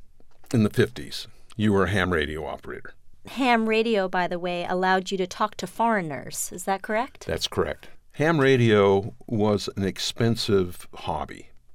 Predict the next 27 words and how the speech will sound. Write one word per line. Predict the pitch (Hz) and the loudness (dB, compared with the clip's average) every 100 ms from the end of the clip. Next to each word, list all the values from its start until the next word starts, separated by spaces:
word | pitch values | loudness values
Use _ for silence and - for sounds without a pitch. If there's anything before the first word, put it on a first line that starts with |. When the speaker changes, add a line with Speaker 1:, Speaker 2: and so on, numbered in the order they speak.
| - - | -20 -4
Speaker 1:
And | 95 95 | -2 0
so | - 104 95 92 | 2 4 4 2
I | 101 | 2
knew | 101 120 | 4 4
there | 117 98 | 4 2
had | 101 92 | 2 0
to | 85 | -2
be | 80 87 85 82 - - - - | -4 -2 -2 -6 -12 -18 -18 -6
a | 92 | -4
way | 85 95 85 | 4 4 4
to | |
make | 85 82 82 | 2 0 -2
more | 85 80 | -4 -2
money | 82 87 71 71 | 0 -2 -2 -8
than | - - 73 76 76 76 - - - - | -12 -8 -4 -4 -4 -6 -10 -16 -16 -10
the | 101 | -10
traditional | - 95 95 90 104 82 80 | -4 0 0 0 0 -2 -4
ten-year-old | - 98 80 76 80 80 | -4 -2 -2 0 -2 -2
venues. | 85 85 82 80 - - - - - - - - - | -4 -4 -4 -6 -10 -12 -14 -20 -16 -14 -12 -14 -8
And | 101 98 98 98 92 95 | 0 2 4 2 0 0
it | 107 - | 0 2
really | 113 117 | 2 2
started | - - 107 107 90 | 2 4 4 6 2
out | 104 95 78 - | 2 2 -2 -4
by | 78 82 82 - - - | -4 -2 -6 -10 -16 -2
me | 101 104 | 2 2
fixing | 90 104 - 98 85 | 0 -2 0 -2 -2